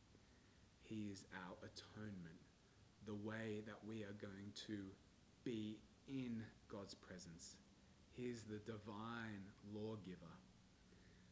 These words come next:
And he went up on a mountain and he gave the Sermon on the Mount.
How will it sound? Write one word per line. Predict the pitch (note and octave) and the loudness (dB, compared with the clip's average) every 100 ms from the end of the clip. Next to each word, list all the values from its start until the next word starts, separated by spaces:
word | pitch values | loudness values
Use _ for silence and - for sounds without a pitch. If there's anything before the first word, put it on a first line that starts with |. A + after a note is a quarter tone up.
| - - - | -12 -12 -4
And | A2 | 2
he | C3 | 6
went | C3 C3 A#2+ | 6 6 8
up | C#3 C3+ - | 6 6 2
on | A#2 | 4
a | |
mountain | G#2+ G#2+ C3+ - F2 F2+ - - - - - - - - | 6 6 4 2 -4 -6 -10 -16 -16 -16 -16 -18 -12 -4
and | A2 | 0
he | |
gave | G#2+ A2+ B2 B2+ | 4 8 8 8
the | C3 | 6
Sermon | - B2+ B2+ B2 | 6 6 6 6
on | B2+ | 8
the | A#2+ | 8
Mount. | B2 A2 | 6 4